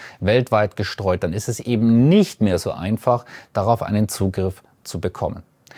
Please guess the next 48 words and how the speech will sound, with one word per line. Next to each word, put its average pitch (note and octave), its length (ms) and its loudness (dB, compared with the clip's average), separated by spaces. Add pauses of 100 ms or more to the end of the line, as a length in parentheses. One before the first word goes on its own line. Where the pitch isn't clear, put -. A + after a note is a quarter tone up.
(180)
Genauso B2 300 4
mit C3+ 140 6
deinen B2+ 140 6
Edelmetallen A#2 540 4
zum F#2+ 140 -4
Beispiel, D#2+ 400 -4
dass F#2+ 180 -4
die A#2 120 0
halt G#2+ 140 0
eben G#2 320 2
nicht C3 400 0
vor - 260 -2
Ort A2+ 260 0
sind D3+ 320 0
oder A2 240 4
in F#2 80 0
dem F#2 120 0
Schließfach C3+ 600 0
bei E2+ 180 -2
der E2 140 -2
Bank, A#2 520 0 (240)
sondern G#2+ 260 0
dass G#2+ 100 0
du A#2 60 0
eine G2+ 100 2
bankenunabhängige A#2+ 960 2 (280)
Lagerung B2 380 2
hast - 280 -2
außerhalb A#2+ 480 2
der A#2 100 4
E A2+ 60 6
U, C3+ 260 6
in F#2 120 -6
einem G#2 300 2 (280)
ordentlichen A2+ 480 2
und G2 100 0
renommierten A2 460 2
Zollfreilager, D#2+ 580 0
vielleicht A2+ 380 0
auch - 140 -2
in, A#2 200 2 (300)
in, G#2+ 240 2
in A#2+ 120 2
Singapur, C3 600 2 (160)
hm, A2+ 260 -8
oder G2 180 -6
in A2 80 0
Liechtenstein, - 640 -2